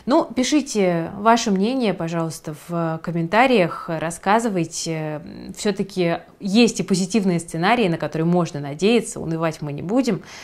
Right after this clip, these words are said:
Ну, в общем, расскажите, как вы смотрите сейчас на Т К С, да и в целом на другие российские компании тоже. Поделитесь, э, кто вам кажется, может быть, интересным в текущей ситуации, привлекательным для покупки, а кого бы вы ни за что не купили.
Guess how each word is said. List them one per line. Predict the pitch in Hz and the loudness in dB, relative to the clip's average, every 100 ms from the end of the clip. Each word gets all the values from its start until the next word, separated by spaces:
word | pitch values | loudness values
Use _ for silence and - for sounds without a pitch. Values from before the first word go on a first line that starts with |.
| - - | -12 -8
Ну, | 262 | -4
в | 185 | -4
общем, | 185 190 175 190 | -4 -4 -6 -8
расскажите, | 196 226 220 202 151 | -4 0 0 -2 -4
как | 180 185 | -4 -2
вы | 190 | -4
смотрите | 185 165 160 151 156 | -2 -6 -6 -10 -12
сейчас | - - 160 - 165 | -12 -8 -8 -6 -4
на | 165 160 156 156 | -4 -4 -6 -8
Т | 185 | -8
К | 185 | -2
С, | 220 302 294 - - | 2 2 0 -8 -4
да | 247 | 0
и | 233 175 | 0 -2
в | |
целом | - 208 175 | -2 -2 0
на | 175 | 0
другие | 180 202 208 233 | 0 -2 2 2
российские | 170 - 175 - 160 | 2 -2 -4 -4 -8
компании | 143 147 160 160 151 147 151 165 170 | -6 -4 -4 -2 -4 -6 -10 -10 -6
тоже. | 170 151 | -4 -6
Поделитесь, | - 190 180 196 240 175 - - - - - | -8 -4 -2 -2 -4 -8 -10 -18 -20 -18 -10
э, | 160 147 - | -8 -6 -8
кто | - 285 | -2 0
вам | 185 | 2
кажется, | 170 190 - | -2 -4 -4
может | 170 175 | -4 -4
быть, | 165 190 | -6 -4
интересным | 190 214 151 139 147 | -2 0 -2 -4 -10
в | - | -12
текущей | 143 135 160 175 | -14 -12 -12 -12
ситуации, | - 165 - - - | -14 -14 -14 -14 -10
привлекательным | 190 185 185 147 - - 143 | -6 -4 -4 -6 -8 -14 -12
для | 151 | -12
покупки, | - - - - - - | -14 -14 -16 -18 -18 -16
а | - 156 | -12 -12
кого | - 165 190 | -12 -8 -8
бы | 180 | -8
вы | 160 165 | -6 -6
ни | 160 | -6
за | - | -10
что | - - | -14 -14
не | 160 | -14
купили. | 151 139 139 | -16 -18 -18